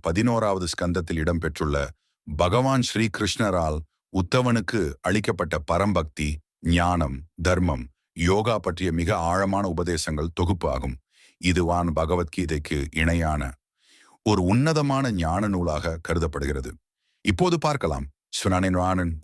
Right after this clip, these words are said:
உத்தவ கீதையின் பத்து முக்கிய உபதேசங்கள். ஒண்ணு, பக்தியே மோட்சத்திற்கு தலைவாசல். நான் பக்தியின் வழியாகவே அடையப்பட முடியும். யோகா, ஞானம், யாகம் எல்லாம்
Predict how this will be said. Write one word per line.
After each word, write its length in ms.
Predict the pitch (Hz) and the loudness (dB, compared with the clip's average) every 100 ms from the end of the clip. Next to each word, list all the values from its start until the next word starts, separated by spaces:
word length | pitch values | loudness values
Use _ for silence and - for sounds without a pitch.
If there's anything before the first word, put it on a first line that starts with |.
| 95 | -4
உத்தவ 300 | 82 101 87 | 0 0 0
கீதையின் 500 | 76 95 92 87 78 | 0 0 0 0 -2
பத்து 280 | 82 78 82 | -4 -2 -2
முக்கிய 300 | 80 78 87 | -2 -2 -2
உபதேசங்கள். 560 | 73 78 73 - 67 65 _ _ _ _ _ _ _ _ _ _ 95 | -2 -4 -4 -4 -6 -8 _ _ _ _ _ _ _ _ _ _ 2
ஒண்ணு, 300 | 95 85 69 - _ _ _ _ - | 4 2 -2 -8 _ _ _ _ -4
பக்தியே 640 | 82 101 113 - 117 110 110 - 85 | 0 2 0 0 2 2 -2 -4 -2
மோட்சத்திற்கு 560 | 95 - 85 80 76 85 | 0 0 -2 -2 -2 -2
தலைவாசல். 640 | 78 85 90 82 87 73 73 _ _ _ _ _ _ _ _ _ - | -2 -2 0 -2 -2 -4 -8 _ _ _ _ _ _ _ _ _ -2
நான் 200 | 104 107 | 2 4
பக்தியின் 480 | 95 127 - 180 170 | 2 0 0 2 2
வழியாகவே 580 | 107 113 120 113 104 101 107 - | 2 2 2 2 0 0 0 -2
அடையப்பட 440 | 85 92 85 82 | 0 0 0 -2
முடியும். 320 | 76 69 64 69 _ _ _ - | -2 -4 -6 -12 _ _ _ 0
யோகா, 440 | 92 123 127 127 127 127 90 | 2 4 2 0 -2 -4 -2
ஞானம், 440 | 85 92 92 95 107 80 | 2 2 0 -2 -4 0
யாகம் 340 | 85 95 104 87 | 2 2 0 0
எல்லாம் 280 | 82 80 | 0 -2